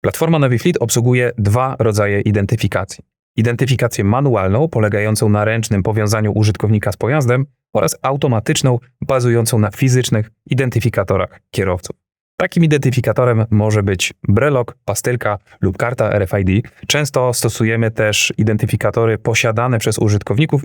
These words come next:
i wykorzystywane w systemach kontroli dostępu lub rejestracji czasu pracy. Model działania systemu identyfikacji kierowcy nie jest skomplikowany i wygląda mniej więcej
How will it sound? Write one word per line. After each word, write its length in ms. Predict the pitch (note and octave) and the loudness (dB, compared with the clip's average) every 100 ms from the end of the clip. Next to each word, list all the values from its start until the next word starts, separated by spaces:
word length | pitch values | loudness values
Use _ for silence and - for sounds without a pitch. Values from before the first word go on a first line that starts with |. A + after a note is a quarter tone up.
| - | 2
i 140 | F3+ | 2
wykorzystywane 800 | E3+ D#3 C#3+ B2 - A2 B2 A2+ | 4 2 2 2 0 0 2 0
w 120 | A2+ - | 0 -2
systemach 400 | A2+ A#2 G#2+ G2 | -2 0 0 0
kontroli 540 | A2+ G2 G#2+ G2+ F#2+ - - - | -4 0 2 2 -2 -6 -14 -4
dostępu 520 | A2 - D3+ C#3 A#2 | -4 -2 -2 0 2
lub 160 | C3 | 2
rejestracji 580 | B2 A2 - G2 - F#2+ - - _ | 0 -2 -2 -2 0 -2 -2 -16 _
czasu 280 | G#2 - | -2 -2
pracy. 280 | - F#2 F#2 - - _ _ _ | -2 -4 -4 -10 -14 _ _ _
Model 240 | C3 D#3+ | -2 0
działania 380 | A#2+ A2+ A#2+ A#2+ | -2 -2 0 -2
systemu 380 | G#2+ A2+ B2+ A#2+ | -2 -2 0 0
identyfikacji 640 | A2 G#2+ A2+ A2 A#2 - | 0 0 0 0 0 -2
kierowcy 380 | A2+ A2+ A2+ B2+ - | 0 -2 0 -2 0
nie 280 | A#2+ C#3+ E3 | 2 4 2
jest 220 | C3 - | 0 -4
skomplikowany 720 | - G2 A2 - A#2+ C#3+ C#3 - _ | -4 -2 0 2 2 2 -2 -4 _
i 80 | A#3 | 0
wygląda 340 | F3 C3+ C3 | 2 2 4
mniej 160 | A#2+ G2+ | 4 4
więcej 340 | G2 G2 F#2+ | 2 2 -2